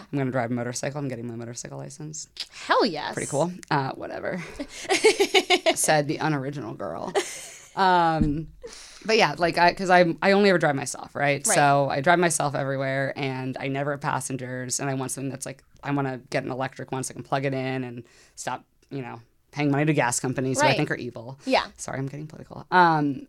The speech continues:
Speaker 1: but I
Speaker 2: Always.
Speaker 1: got this car and I bought this Mercedes because I got, like, a better job.
Speaker 2: Right.
Speaker 1: And so I bought a better car.
Speaker 2: Yeah.
Speaker 1: And then it's like, okay, well, what's the next step? And then I
Speaker 2: Right.
Speaker 1: go and I
Speaker 2: What
Speaker 1: buy
Speaker 2: else
Speaker 1: an
Speaker 2: are we
Speaker 1: even
Speaker 2: gonna
Speaker 1: better
Speaker 2: want?
Speaker 1: car. What's the next thing? So it, it's this, like,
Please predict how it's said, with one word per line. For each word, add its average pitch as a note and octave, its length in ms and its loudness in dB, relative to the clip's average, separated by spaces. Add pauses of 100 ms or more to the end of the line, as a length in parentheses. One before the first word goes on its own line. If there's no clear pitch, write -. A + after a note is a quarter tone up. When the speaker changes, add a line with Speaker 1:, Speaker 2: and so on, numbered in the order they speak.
Speaker 1:
but D#3+ 320 4
I D#3+ 240 4
Speaker 2:
Always. E3 220 2
Speaker 1:
got E3 240 4
this E3+ 180 2
car D#3+ 480 4
and D3 120 -2
I C#3+ 80 -2
bought D3 300 -2
this D3+ 160 -4
Mercedes C#3 800 -4 (720)
because D3 560 4
I D3+ 160 4
got, C#3+ 260 4
like, C#3+ 180 -6
a C#3+ 60 -2
better D3+ 260 0
job. - 460 -4
Speaker 2:
Right. G#3+ 200 -4
Speaker 1:
And D#3 140 2
so C#3+ 100 2
I D3 60 2
bought C3+ 320 -4 (840)
a D#3 80 -8
better F3 200 0
car. C#4 400 -12
Speaker 2:
Yeah. A#3 160 -6 (440)
Speaker 1:
And D#3+ 120 4
then D#3 100 2
it's D3+ 140 -2
like, D#3 140 -4
okay, G#3+ 180 2
well, E3 100 4
what's D3+ 180 2
the E3+ 60 4
next G#3 240 -2
step? - 240 -8 (220)
And D3+ 120 0
then D3 60 4
I E3 60 8
Speaker 2:
Right. D3+ 60 4
Speaker 1:
go D#3+ 120 6
and E3 100 4
I E3+ 40 4
Speaker 2:
What E3 80 6
Speaker 1:
buy - 80 10
Speaker 2:
else G3 120 10
Speaker 1:
an G#3+ 60 6
Speaker 2:
are A3+ 40 4
we C#4+ 60 4
Speaker 1:
even A#3+ 100 4
Speaker 2:
gonna C4 60 8
Speaker 1:
better D4 100 6
Speaker 2:
want? A#3 60 0
Speaker 1:
car. D#3+ 120 4
What's E3+ 180 2
the G#3 60 2
next A3 180 2
thing? D3+ 100 -2
So F#3 180 2
it, F3+ 120 4 (260)
it's - 160 4
this, - 280 2 (140)
like, D#3 380 0